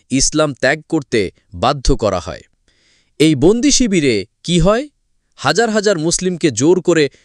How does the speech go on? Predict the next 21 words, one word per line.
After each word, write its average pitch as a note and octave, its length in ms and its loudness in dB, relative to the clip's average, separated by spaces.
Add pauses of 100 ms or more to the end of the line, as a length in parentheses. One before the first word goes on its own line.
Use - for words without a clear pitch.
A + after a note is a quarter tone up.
(120)
শূকর G3+ 440 0
খাওয়ানো C3+ 400 0
হয়, A2+ 280 0 (320)
কুরআন F3 400 2
পড়ানো C#3 360 2
হয়, G#2+ 300 0 (320)
নারীদের C3 500 0
যৌন E3 340 0
নির্যাতন F3+ 540 -2
করা A2 240 0
হয়, E2+ 260 -6 (460)
পুরুষদের G3 520 2
দিনের F3 280 0
পর E3+ 200 0 (120)
দিন F#3+ 220 -2 (300)
হাত D#3+ 280 -4
পা C#3+ 140 0
বাঁধা C3 340 0
অবস্থায় D#3 500 0
রাখা G#2+ 260 -2
হয়। E2+ 260 -10